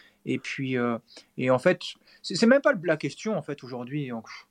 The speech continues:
le, le, le problème, c'est que, voilà, t'as un mec qui, qui avait un entraînement, qui s'est cassé, et puis, bah, tu sanctionnes, point. Je, je, moi, je comprends même pas qu'il y ait de débat. Euh,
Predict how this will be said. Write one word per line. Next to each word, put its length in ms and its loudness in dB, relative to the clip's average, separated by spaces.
le, 120 0
le, 120 6
le 120 6
problème, 360 4
c'est 140 -6
que, 120 -6
voilà, 340 0
t'as 100 -10
un 140 -10
mec 180 -8
qui, 420 -16
qui 120 -12
avait 180 -6
un 100 -2
entraînement, 520 -4
qui 120 -10
s'est 140 -8
cassé, 540 -4
et 140 -8
puis, 180 -12
bah, 140 2
tu 100 -12
sanctionnes, 480 0
point. 300 2
Je, 100 2
je, 320 -2
moi, 160 2
je 80 -4
comprends 240 -6
même 180 -4
pas 120 -2
qu'il 140 -4
y 20 -12
ait 40 -18
de 60 -20
débat. 400 2
Euh, 480 0